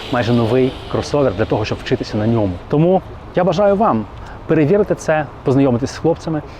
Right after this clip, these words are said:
і довіритися, цей процес навчання довірити професіоналам, які прагнуть того, щоб ви отримали максимум знань,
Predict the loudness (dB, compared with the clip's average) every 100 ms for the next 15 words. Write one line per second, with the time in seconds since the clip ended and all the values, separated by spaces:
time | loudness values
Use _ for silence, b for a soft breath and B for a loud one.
0 | B B B -16 -6 2 4 4 4 0
1 | -10 -16 -16 -16 -14 -14 -14 -14 -14 -14
2 | -14 -14 -2 2 4 4 4 0 -4 -4
3 | -6 -8 -16 -18 -16 -4 0 0 0 0
4 | -2 0 0 0 0 2 2 2 2 0
5 | -2 -4 B B B -6 -4 -4 -4 -2
6 | -2 -2 -6 -12 -6 -4 -2 -2 0 0
7 | -2 0 0 0 -2 0 0 0 -2 -2
8 | -4 -4 -6 -2 -2